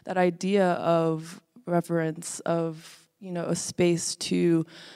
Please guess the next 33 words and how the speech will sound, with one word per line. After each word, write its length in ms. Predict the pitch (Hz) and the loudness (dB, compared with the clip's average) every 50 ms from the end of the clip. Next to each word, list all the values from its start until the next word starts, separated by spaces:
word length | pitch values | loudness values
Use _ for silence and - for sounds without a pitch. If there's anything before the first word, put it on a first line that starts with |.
| - _ _ _ - - - - | -20 _ _ _ -16 -14 -4 -2
commune 720 | 190 185 180 180 185 196 208 208 208 202 196 180 175 170 | 0 2 2 2 4 4 4 6 6 4 4 2 0 -2
with 480 | - 170 175 170 - - - - - - | 0 2 4 4 4 2 -2 -8 -10 -8
the, 160 | - 185 180 - | -6 -6 -2 0
those 340 | - 170 170 170 170 165 | 2 2 2 2 0 -2
who 80 | - 175 | -2 -2
have 140 | 170 165 - | -2 0 0
already 280 | 170 170 170 165 170 | 0 2 2 2 0
passed 440 | 165 - - 165 170 156 151 - - | -2 -4 -4 -4 -2 -2 -2 -2 0
on 240 | 160 160 165 165 165 | 0 0 0 0 -2
but 120 | 165 160 | -2 -4
have 200 | 151 160 165 160 | -2 -4 -4 -4
so 240 | - - 165 160 165 | -4 -4 -2 -2 0
much 300 | 165 160 160 - - - | 0 -2 -2 -2 -4 -2
left 280 | 170 165 156 151 - - | -2 -2 -2 -2 -6 -12
to 60 | - | -18
teach 380 | 175 - - 180 180 - - - | -16 -12 -8 -8 -6 -4 -2 -2
us 340 | 170 165 175 170 - - - - | 0 0 0 -2 -4 -8 -8 -8
was 240 | 175 170 165 156 | -4 -2 -2 -2
still 500 | - - - - 180 175 165 165 170 160 - | -2 -4 -4 -2 0 2 2 2 0 -2 -4
embedded 600 | 175 165 165 151 165 165 165 170 165 165 165 - | -4 -6 -2 0 0 0 2 2 0 -2 -2 -4
in 300 | - - 165 165 165 165 | -6 -8 -6 -6 -4 -4
this 360 | 165 170 175 - - - - - | -4 -4 -4 -4 -6 -8 -8 -8
experience. 880 | - - - - - - 165 170 170 170 165 165 - - - - - - - - - - - - - _ - | -8 -8 -8 -4 -2 0 2 2 2 2 2 0 -2 -4 -8 -12 -14 -16 -20 -20 -20 -20 -20 -20 -20 _ -4
And 320 | 175 175 170 170 170 175 | 0 2 2 2 2 2
I 60 | 170 | 2
remember 440 | 170 170 170 170 175 175 170 175 175 | 2 2 2 2 2 2 2 0 0
we 100 | 175 175 | 0 0
were 80 | 175 165 | -2 -2
having 320 | 165 170 170 165 170 170 | -2 -2 -2 -2 -2 -4
a 60 | 160 | -4
conversation 880 | 151 - 175 175 170 165 165 165 - 180 175 165 - - 175 175 170 165 | -4 -2 -2 -2 0 0 0 0 2 4 4 4 4 2 0 0 2 0
with 260 | 165 156 - - - | 0 -2 -2 -4 -2
the 520 | 180 175 165 165 165 165 160 165 165 175 | 0 2 2 2 2 0 0 -2 -2 -4